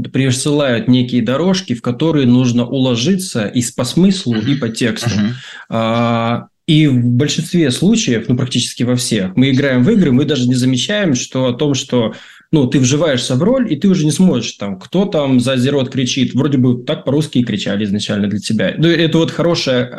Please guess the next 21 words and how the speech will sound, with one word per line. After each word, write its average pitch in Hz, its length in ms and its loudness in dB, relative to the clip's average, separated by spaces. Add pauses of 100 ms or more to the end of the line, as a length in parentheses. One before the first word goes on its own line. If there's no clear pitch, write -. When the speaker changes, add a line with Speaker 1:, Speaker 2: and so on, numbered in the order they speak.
Speaker 1:
работа 139 560 0
и 175 200 0
актера, 185 600 0 (220)
и 151 100 4
режиссера, 135 640 2
что - 160 -6
все 151 240 -2
это, 139 180 0
ну, 185 120 6
и, - 20 -4
конечно 113 380 -4
же, 104 140 -6 (280)
геймдизайнера, 104 600 2
Speaker 2:
А - 40 0
Speaker 1:
всего, 110 220 0
Speaker 2:
еще 185 160 2
Speaker 1:
что 131 120 2
все 127 140 2
это 143 140 2
сделано. 120 260 2
Speaker 2:
переводчика, 104 840 -2